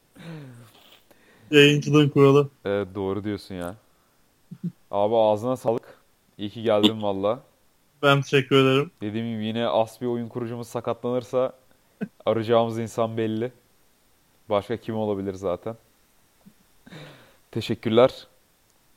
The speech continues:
Speaker 1: Ben teşekkür ediyorum. Tamam.
Speaker 2: Aynen. Herkese de iyi haftalar dileyelim.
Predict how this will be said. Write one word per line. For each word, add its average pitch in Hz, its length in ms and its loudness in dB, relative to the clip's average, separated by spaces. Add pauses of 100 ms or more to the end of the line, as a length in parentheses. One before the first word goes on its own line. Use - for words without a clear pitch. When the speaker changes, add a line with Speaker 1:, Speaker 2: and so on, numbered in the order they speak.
(800)
Speaker 1:
Ben 127 200 0
teşekkür 127 320 0
ediyorum. 123 360 2
Tamam. 123 180 2
Speaker 2:
Aynen. - 240 -8 (200)
Herkese 107 460 -2
de 113 60 -4
iyi 113 120 0
haftalar 107 500 0
dileyelim. 101 380 -4